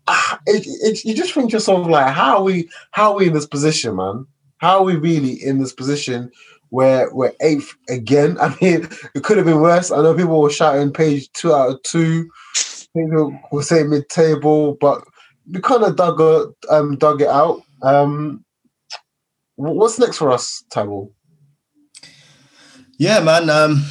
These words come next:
Speaker 2: I mean, as you said, it could have been worse. You know, we fought relegation, we thought fourteenth, all of these kind of things. But yeah, um, managed to cross over the line. Um,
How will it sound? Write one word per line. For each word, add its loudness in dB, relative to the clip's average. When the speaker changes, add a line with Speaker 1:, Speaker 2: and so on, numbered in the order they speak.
Speaker 2:
I 0
mean, 4
as 2
you 4
said, 2
it -12
could -2
have 2
been 2
worse. 0
You 2
know, 4
we 4
fought -4
relegation, 0
we 2
thought -2
fourteenth, 0
all 0
of 0
these 2
kind 0
of -16
things. 0
But 0
yeah, -2
um, -6
managed 2
to -4
cross -2
over 0
the -2
line. 2
Um, 0